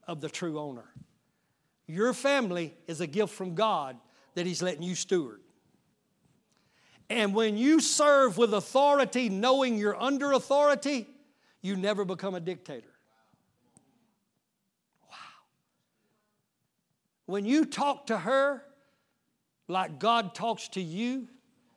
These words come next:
you'll never hurt her feelings. I didn't say we wouldn't correct and instruct. When we talk to our kids like God talks to us, we'll never break their spirits. We'll build it.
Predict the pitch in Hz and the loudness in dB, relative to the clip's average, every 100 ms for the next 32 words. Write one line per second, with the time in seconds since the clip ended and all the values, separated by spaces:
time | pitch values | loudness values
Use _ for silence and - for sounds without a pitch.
0 | _ _ _ - 160 151 175 170 160 180 | _ _ _ -10 -8 -6 -6 -6 -6 -8
1 | 170 - 175 131 _ - - _ _ _ | -8 -12 -14 -14 _ -20 -20 _ _ _
2 | _ _ _ _ _ _ _ _ _ _ | _ _ _ _ _ _ _ _ _ _
3 | - 262 285 247 277 262 214 208 175 190 | -10 -8 -6 -6 -6 -4 -6 -6 -8 -8
4 | 170 180 196 185 170 165 151 - - 139 | -6 -6 -6 -6 -4 -6 -8 -12 -12 -8
5 | 208 - - - _ _ _ _ _ - | -8 -10 -20 -20 _ _ _ _ _ -6
6 | 202 269 269 254 247 240 196 202 - 233 | -2 -2 -2 -6 -6 -4 -4 -4 -4 -4
7 | 254 294 - - - _ _ _ _ 180 | -4 -6 -10 -14 -14 _ _ _ _ -10
8 | 185 165 208 214 214 214 - - 208 240 | -8 -6 -4 -4 -6 -8 -8 -10 -8 -8
9 | 254 - - _ _ _ _ _ 175 170 | -8 -12 -16 _ _ _ _ _ -10 -8
10 | 160 185 165 143 131 180 180 147 - - | -6 -8 -8 -8 -8 -8 -8 -12 -12 -8
11 | 170 127 - - - - _ _ _ _ | -8 -8 -14 -16 -18 -20 _ _ _ _
12 | - 151 120 135 113 104 - | -12 -10 -10 -12 -14 -18 -20